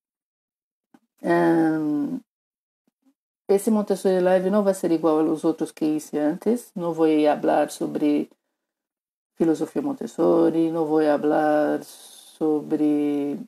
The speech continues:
em, herramientas o técnicas para mejorar la relación con nuestros hijos, como ya hice antes.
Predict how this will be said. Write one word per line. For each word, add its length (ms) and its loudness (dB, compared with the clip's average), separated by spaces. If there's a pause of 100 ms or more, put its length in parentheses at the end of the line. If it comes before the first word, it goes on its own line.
(1300)
em, 800 -4 (120)
herramientas 880 -2
o 100 -4
técnicas 880 -4
para 300 -4
mejorar 800 -4 (420)
la 100 -4
relación 520 -6
con 140 -6
nuestros 420 -10
hijos, 520 -4 (360)
como 240 -6
ya 160 -6
hice 300 -6
antes. 540 -4